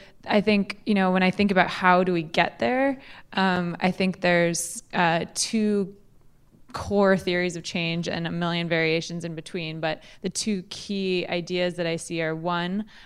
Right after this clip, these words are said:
um, let's work within the system, um, and two, let's blow up the system. And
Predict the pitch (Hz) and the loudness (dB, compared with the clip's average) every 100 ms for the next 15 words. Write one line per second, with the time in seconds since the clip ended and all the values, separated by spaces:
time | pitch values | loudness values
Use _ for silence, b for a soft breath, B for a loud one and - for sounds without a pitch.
0 | B - 180 175 170 175 170 185 180 175 | B -4 -2 -2 -6 -6 -4 -4 -2 -2
1 | 175 175 185 - 226 - 262 302 - b | 0 0 -2 -4 -6 -4 -4 -4 -10 b
2 | b b - 190 180 180 185 - 202 175 | b b -4 -2 -2 -2 -2 0 0 2
3 | 175 - 160 - - - - - - - | 0 -2 -2 -2 -8 -12 -12 -12 -12 -14
4 | 185 b b - 196 185 185 180 | -16 b b -2 0 0 -2 -6